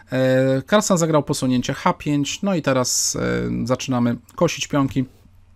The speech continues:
A jednocześnie też tutaj, em, zauważamy, że zanim z-, zaczniemy tutaj zbierać te pionki, bo każdy pionek tutaj tak naprawdę jest słaby, to jeszcze mamy do wzięcia skoczka. Także, e, szach,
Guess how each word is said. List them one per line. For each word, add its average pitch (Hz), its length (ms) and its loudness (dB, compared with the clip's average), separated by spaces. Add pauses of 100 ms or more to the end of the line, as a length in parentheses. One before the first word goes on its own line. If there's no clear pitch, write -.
(320)
A 180 80 -6
jednocześnie 143 520 -4
też - 240 -8
tutaj, 117 400 -4
em, 117 1120 -6 (200)
zauważamy, 143 840 4
że 131 280 0
zanim 151 320 0
z-, 123 220 -4 (400)
zaczniemy 147 460 0
tutaj 120 360 0
zbierać 135 480 2
te 127 100 -4
pionki, 123 300 -2
bo 117 120 -4
każdy 151 380 0
pionek 135 260 -2
tutaj 120 200 -4
tak 120 120 -4
naprawdę 123 340 -2
jest 117 160 -2
słaby, 120 280 -4
to 139 100 -6
jeszcze 147 200 -4
mamy 123 180 0
do 120 120 -2
wzięcia 113 300 -2
skoczka. - 400 -8 (420)
Także, 110 420 -6 (220)
e, - 200 -8
szach, - 480 0